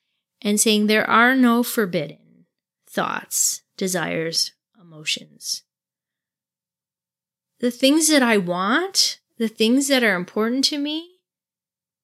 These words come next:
are okay. There's nothing wrong with them. It may not be ethical to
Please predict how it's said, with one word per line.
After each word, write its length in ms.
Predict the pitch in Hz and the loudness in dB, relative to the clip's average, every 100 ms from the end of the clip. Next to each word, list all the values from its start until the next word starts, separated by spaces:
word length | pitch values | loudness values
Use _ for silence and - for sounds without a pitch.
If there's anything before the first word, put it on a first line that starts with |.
| _ _ _ _ _ _ - | _ _ _ _ _ _ -12
are 220 | 196 196 | -6 -4
okay. 600 | 180 185 240 240 _ _ - | -6 -6 -6 -6 _ _ -4
There's 240 | 220 226 | 0 4
nothing 540 | 233 262 - 311 269 | 6 6 2 0 2
wrong 240 | 208 214 247 | 0 0 -2
with 160 | 226 - | -2 -6
them. 300 | - - _ _ _ _ _ _ _ _ _ _ _ _ _ - | -16 -16 _ _ _ _ _ _ _ _ _ _ _ _ _ -2
It 220 | 240 247 | 2 4
may 380 | 226 220 247 269 | 2 4 4 4
not 300 | 269 254 - | 4 2 0
be 180 | 202 - | -4 -4
ethical 800 | - 196 - 233 262 262 285 294 _ _ _ _ - | -6 -8 -8 -8 -6 -4 -6 -8 _ _ _ _ 0
to 680 | - 214 208 202 196 - | 2 2 0 0 -2 -6